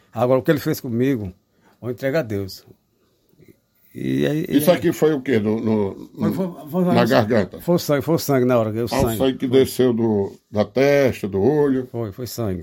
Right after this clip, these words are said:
Speaker 1: É, sabe, meu sangue, muito sangue ainda derramou ali. Aí eu pensei que até que ia morrer. Aí eu
Speaker 2: Aí você diz, "Eita, meu Deus, vou morrer."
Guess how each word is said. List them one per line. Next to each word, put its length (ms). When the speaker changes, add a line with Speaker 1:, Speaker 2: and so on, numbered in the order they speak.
Speaker 1:
É, 180
sabe, 220
meu 120
sangue, 340
muito 260
sangue 300
ainda 180
derramou 320
ali. 280
Aí 120
eu 100
pensei 280
que 40
até 180
que 80
ia 60
morrer. 560
Aí 100
eu 60
Speaker 2:
Aí 80
você 160
diz, 200
"Eita, 540
meu 200
Deus, 240
vou 140
morrer." 440